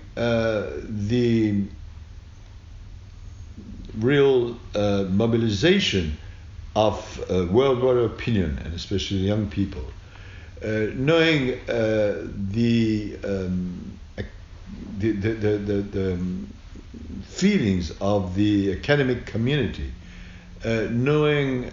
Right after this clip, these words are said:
uh, the fact that many countries, uh, European countries, uh, South American countries, Asian countries,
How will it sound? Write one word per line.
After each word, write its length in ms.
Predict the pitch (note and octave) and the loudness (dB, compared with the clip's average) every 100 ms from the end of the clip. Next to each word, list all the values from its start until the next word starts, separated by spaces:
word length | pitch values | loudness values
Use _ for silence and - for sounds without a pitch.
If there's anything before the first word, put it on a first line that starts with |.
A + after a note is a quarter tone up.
| - | -6
uh, 400 | A2 G#2+ G#2 G2+ | -2 2 2 2
the 60 | F#2 | 2
fact 320 | B2 B2+ G2 | 4 6 6
that 240 | G2+ F#2 | 2 2
many 300 | G2 D3 F#3+ | 4 6 6
countries, 720 | - - F#2 D#2 D#2 C#2+ - - - - - - - | 2 2 0 0 -2 -4 -6 -12 -16 -16 -16 -16 -8
uh, 240 | D#2+ E2 | -4 -2
European 800 | D#2 D#2+ F#2 A#2 B2 A#2+ A#2+ G#2+ | 0 0 4 6 6 4 2 0
countries, 800 | G#2 A2+ G#2+ - A2 A2 G#2 G2 | 2 0 0 0 2 2 2 -2
uh, 440 | - F2 F2 E2+ | -6 -4 -4 -4
South 380 | E2 G#2 G#2 G2+ | -2 2 2 2
American 520 | G2 G2+ A2 G2+ G#2+ | 2 2 2 0 -2
countries, 540 | G2 A2 G2+ G#2+ G#2 G2 - | -2 -4 -2 -2 -2 -2 2
Asian 500 | A#2 A#2+ A#2+ A#2+ G2+ | 4 4 2 0 -2
countries, 600 | A#2 B2 A#2 A#2 A#2 | -2 -2 -2 -2 -2